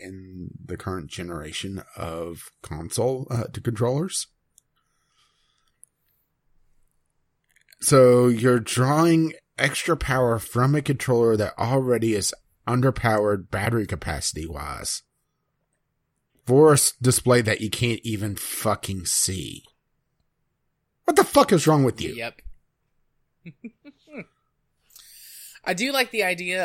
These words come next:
Speaker 2: of an easily moddable or customizable controller
Speaker 1: Yeah,
Speaker 2: that's
Speaker 1: I
Speaker 2: gonna
Speaker 1: do
Speaker 2: be
Speaker 1: like
Speaker 2: hit
Speaker 1: this.
Speaker 2: with the
Speaker 1: Uh, and I do like the fact that, you know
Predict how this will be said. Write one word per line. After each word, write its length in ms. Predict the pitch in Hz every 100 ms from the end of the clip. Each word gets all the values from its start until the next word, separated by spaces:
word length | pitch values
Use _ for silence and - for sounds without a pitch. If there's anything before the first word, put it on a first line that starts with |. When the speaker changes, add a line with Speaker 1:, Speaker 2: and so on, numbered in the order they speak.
| 143
Speaker 2:
of 120 | 143
an 380 | 139 135 131 135 -
easily 880 | 139 147 143 135 131 131 131 123 _ -
moddable 960 | 123 117 120 123 123 127 123 120 123 _ _ _ _ _
or 240 | - 139 -
customizable 920 | - 131 - 120 117 120 120 120 113
controller 840 | 113 107 - 110 120 135 151 170 _ _ _ _ _
Speaker 1:
Yeah, 100 | 117
Speaker 2:
that's 140 | 123 127
Speaker 1:
I 40 |
Speaker 2:
gonna 100 | 127
Speaker 1:
do 80 | 185
Speaker 2:
be 60 |
Speaker 1:
like 240 | 175 135 139
Speaker 2:
hit 60 | -
Speaker 1:
this. 260 | 85 -
Speaker 2:
with 100 | 117
the 80 | 113
Speaker 1:
Uh, 40 | 104 120
and 100 | 117 -
I 100 | 131
do 220 | 131 214
like 220 | 202 127
the 80 | 110
fact 280 | - 110 -
that, 160 | 95 101
you 60 |
know 100 | 98